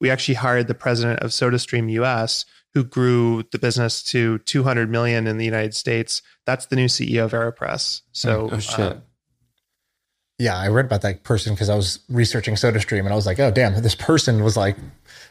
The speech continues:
Speaker 3: you know, they, they were, I don't know, the driver or the trigger of a lot of, a lot of growth that happened for SodaStream." 'Cause so, didn't SodaStream sell a couple times?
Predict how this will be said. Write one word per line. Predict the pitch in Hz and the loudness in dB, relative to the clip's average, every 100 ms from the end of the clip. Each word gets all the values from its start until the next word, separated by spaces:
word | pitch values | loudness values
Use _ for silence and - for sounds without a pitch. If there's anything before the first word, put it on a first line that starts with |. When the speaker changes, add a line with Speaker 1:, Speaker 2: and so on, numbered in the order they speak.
| - | -4
Speaker 3:
you | 139 | 0
know, | 110 | 2
they, | 110 117 120 | 4 4 4
they | 127 | 4
were, | 123 113 - _ - | 4 2 0 _ -4
I | |
don't | 107 | -2
know, | 98 | -2
the | 95 | -2
driver | 101 107 107 101 98 | 0 2 2 2 0
or | |
the | 95 | -2
trigger | 90 120 107 95 | 0 0 2 2
of | 92 | 2
a | 101 | 4
lot | 101 | 2
of, | 95 123 | 0 -2
a | 123 | 2
lot | 117 | 2
of | |
growth | 110 120 113 | 4 4 4
that | 101 | 2
happened | 104 - 95 | 0 -2 -6
for | 107 | -2
SodaStream." | 110 113 - 92 | 2 2 0 -2
'Cause | 113 | 2
so, | 165 | 2
didn't | 170 185 | 2 0
SodaStream | 214 185 175 170 | 2 0 0 -2
sell | - 117 117 | 0 2 2
a | 135 | 0
couple | - 113 131 | -2 -4 -4
times? | - 151 175 - | -2 -2 -2 -6